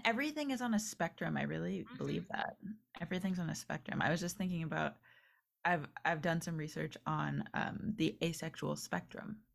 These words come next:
Speaker 1: 'Cause I used to just think that, like, asexuality meant that you didn't really like sex or want it. But
Speaker 2: Yeah.
Speaker 1: that's not necessarily true.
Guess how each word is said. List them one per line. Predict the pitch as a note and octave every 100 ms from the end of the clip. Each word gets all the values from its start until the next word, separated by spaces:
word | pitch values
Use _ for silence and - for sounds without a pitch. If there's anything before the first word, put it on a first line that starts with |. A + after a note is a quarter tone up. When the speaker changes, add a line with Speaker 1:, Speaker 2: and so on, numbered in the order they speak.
| _
Speaker 1:
'Cause | - A3
I |
used | A3 G#3+ A#3+
to | G#3+
just | F3+ G#3 -
think | G3
that, | F3+ D#3
like, | D#3+
asexuality | - - D#3 - D3 C#3+
meant | D3 C#3+ -
that | -
you | -
didn't | C#3+ C#3
really | - D3 C#3
like | C3+
sex | - C#3+ -
or | C3
want | C3+ D3+
it. | A#2+ - -
But | D4
Speaker 2:
Yeah. | -
Speaker 1:
that's | E3+ E3 F#3+
not | F3+
necessarily | F3+ G#3 E3+ D#3+ G3+ F#3+ C3+
true. | - G#3+ A#3 -